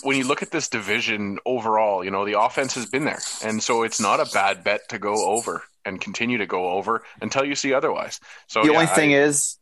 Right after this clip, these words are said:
Speaker 2: the only thing is that I see teams playing a little bit more conservative in their own defensive zone as to not get scored on, rather than pushing, like, a little bit more, 'cause you're just the way it goes. However,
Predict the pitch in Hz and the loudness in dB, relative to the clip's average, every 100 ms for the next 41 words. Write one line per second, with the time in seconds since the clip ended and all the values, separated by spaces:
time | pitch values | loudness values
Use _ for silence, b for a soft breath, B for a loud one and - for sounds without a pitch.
0 | - 123 139 135 131 127 113 113 113 - | 0 4 4 2 0 2 4 4 4 2
1 | 113 - 113 113 107 - _ _ _ _ | -2 0 0 0 0 -4 _ _ _ _
2 | _ _ _ _ _ 113 - 139 131 135 | _ _ _ _ _ -12 -2 2 4 6
3 | 127 120 113 120 131 120 123 113 117 113 | 4 4 4 4 4 4 2 2 2 2
4 | 110 110 101 117 120 117 117 107 107 110 | 0 -4 -2 0 2 4 2 2 2 2
5 | 110 101 117 113 101 92 113 123 131 107 | 2 0 -2 -2 -4 0 2 4 4 2
6 | - 104 95 104 117 135 - - 139 143 | 0 -4 0 0 2 0 -2 0 2 2
7 | 160 208 247 _ _ _ _ _ _ _ | 2 0 -4 _ _ _ _ _ _ _
8 | - 117 117 120 110 120 117 110 113 139 | 0 4 4 2 2 2 4 2 0 -2
9 | - 160 143 143 143 143 143 156 180 127 | -2 -2 0 2 2 2 2 2 2 0
10 | 107 110 120 135 165 156 165 165 151 143 | 0 0 -2 -2 -2 2 4 4 4 4
11 | 139 - - - 135 143 135 117 117 | 4 0 -6 0 4 6 4 2 0